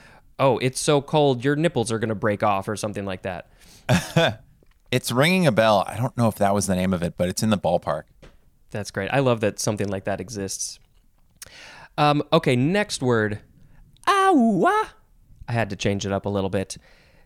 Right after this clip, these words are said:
Speaker 2: I like
Speaker 1: This
Speaker 2: that one. It's a riff.
Speaker 1: It
Speaker 2: It's like jazz.
Speaker 1: Oh, that, this podcast is all jazz. That's literally what it is.
Speaker 2: <laughs>
Speaker 1: Uh, this word is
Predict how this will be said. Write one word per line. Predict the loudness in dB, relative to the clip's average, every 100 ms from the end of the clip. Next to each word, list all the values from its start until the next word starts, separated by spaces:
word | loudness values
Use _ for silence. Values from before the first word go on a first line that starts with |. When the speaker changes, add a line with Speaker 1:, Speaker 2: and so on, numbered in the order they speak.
| -12
Speaker 2:
I | 0 4
like | 4
Speaker 1:
This | 4
Speaker 2:
that | 2 2
one. | 2 0
It's | 0
a |
riff. | 2 2 2 -6 -8
Speaker 1:
It | -4 -2
Speaker 2:
It's | -2 -2
like | -2
jazz. | 0 0 2 0 -4 -8 _ _ _ _ -2
Speaker 1:
Oh, | -2
that, | 0 0 2
this | 0 0
podcast | 0 0 2 0 0
is | 0
all | 2 2
jazz. | 0 -2 -2
That's | -2 -2
literally | 0 0 0 0
what | -2 -4
it | -6
is. | -6 -6 -10
Speaker 2:
<laughs> | -18 -4 0 0 2 0 0 -2 -4 0
Speaker 1:
Uh, | 2 4
this | 4 0 0
word | 0 0 0 0
is | 0 2 0